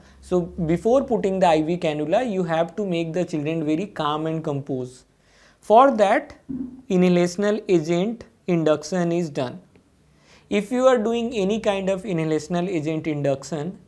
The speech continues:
the inhalational agent of choice will be those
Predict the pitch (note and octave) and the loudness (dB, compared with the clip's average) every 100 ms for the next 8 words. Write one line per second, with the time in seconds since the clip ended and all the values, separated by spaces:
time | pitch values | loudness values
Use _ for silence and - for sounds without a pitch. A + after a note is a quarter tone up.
0 | - C#3+ D#3+ E3+ E3+ E3 D#3+ E3 F3 F#3+ | -10 -2 -2 -2 -2 -2 0 0 -2 -4
1 | A3 G3+ E3 F3+ F3 F3+ - E3 C#3 D#3+ | -2 0 2 2 2 0 -2 0 2 2
2 | D#3+ E3+ E3 E3+ D#3 C#3+ E3+ C4 | 0 -4 -2 -2 -2 -2 -2 -6